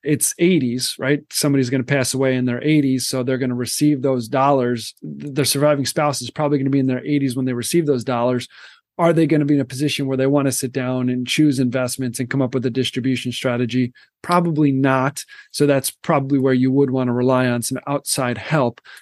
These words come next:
in order to help facilitate that. What are some other factors, David, that you think folks should consider? Um, you know, if they're looking at pension, they've heard about Pension Max,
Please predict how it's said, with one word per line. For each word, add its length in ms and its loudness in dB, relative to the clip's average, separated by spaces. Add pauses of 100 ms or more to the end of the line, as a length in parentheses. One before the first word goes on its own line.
in 140 0
order 180 2
to 80 0
help 180 -4
facilitate 640 -2
that. 240 -8 (1300)
What 220 4
are 60 4
some 180 2
other 180 4
factors, 960 0 (160)
David, 380 2
that 140 2
you 200 2
think 360 -4 (460)
folks 320 0
should 240 0
consider? 640 0 (140)
Um, 720 -2
you 100 0
know, 60 2
if 80 -6
they're 120 2
looking 300 2
at 160 -4
pension, 360 0
they've 140 -2
heard 140 -2
about 200 0
Pension 380 -2
Max, 480 0